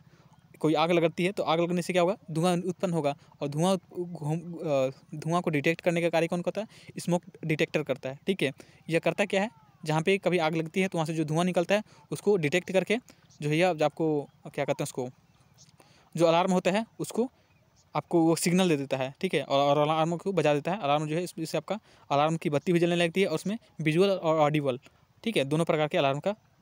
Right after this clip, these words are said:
सिग्नल बनने, बजने लगता है। तो याद रखिए वर्कशॉप में धुआं की होने की उपस्थिति में फायर अलार्म सिस्टम को सिग्नल कौन देता है, तो स्मोक डिटेक्टर देता है। ये काफ़ी इंपॉर्टेंट क्वेश्चन है, आप इसको याद रखिएगा, ठीक है। नेक्स्ट क्वेश्चन की तरफ बढ़ते हैं।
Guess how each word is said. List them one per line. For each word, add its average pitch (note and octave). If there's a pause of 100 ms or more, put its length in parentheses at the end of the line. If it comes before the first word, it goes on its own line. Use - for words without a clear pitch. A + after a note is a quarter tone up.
सिग्नल D3+
बनने, C3+
बजने C#3
लगता B2+
है। C3+ (480)
तो D3
याद D#3
रखिए D#3+
वर्कशॉप D#3
में E3
धुआं D#3
की E3
होने D3+
की D#3
उपस्थिति D#3
में G3+ (320)
फायर D#3
अलार्म D#3+
सिस्टम D#3+
को E3
सिग्नल D#3
कौन E3
देता E3
है, G3
तो D#3
स्मोक D#3
डिटेक्टर D3
देता D3+
है। F#3 (340)
ये D3
काफ़ी C#3
इंपॉर्टेंट D3+
क्वेश्चन D#3+
है, F#3+
आप D#3
इसको C#3
याद B2+
रखिएगा, C3 (720)
ठीक F#3
है। B2 (320)
नेक्स्ट D#3
क्वेश्चन E3+
की F3
तरफ E3
बढ़ते D3
हैं। G3+